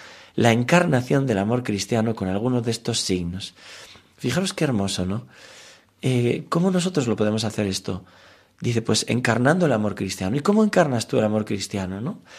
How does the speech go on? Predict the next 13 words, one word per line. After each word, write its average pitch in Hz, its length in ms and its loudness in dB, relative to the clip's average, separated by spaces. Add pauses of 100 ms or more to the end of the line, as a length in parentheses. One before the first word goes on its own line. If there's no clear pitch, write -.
(400)
Pues 120 160 2
dice, 117 240 4
primero, 143 340 6
el 123 100 6
matrimonio, 120 640 2
signo 170 380 0
e 170 80 2
instrumento 156 540 2
del 107 100 4
plan 127 400 0
primordial 143 520 4
de 139 100 4
Dios. 175 320 -2